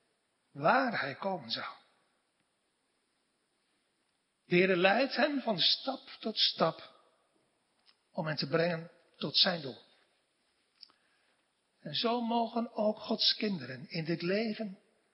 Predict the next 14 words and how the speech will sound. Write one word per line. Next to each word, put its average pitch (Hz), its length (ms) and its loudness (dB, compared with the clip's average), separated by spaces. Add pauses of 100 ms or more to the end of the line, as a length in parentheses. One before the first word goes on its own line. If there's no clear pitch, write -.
(160)
stil 262 800 -2
achter - 480 -6
de 151 120 -4
Heere 156 440 -4
aangaan. - 560 -8 (1080)
Ook - 240 -2
op - 280 -6 (200)
onbekende 175 1040 -4 (300)
wegen. 156 540 -10 (1300)
Op 127 100 -20
wegen, 170 680 2
zoals - 200 -4
Jesaja 196 500 2
zegt, - 500 -4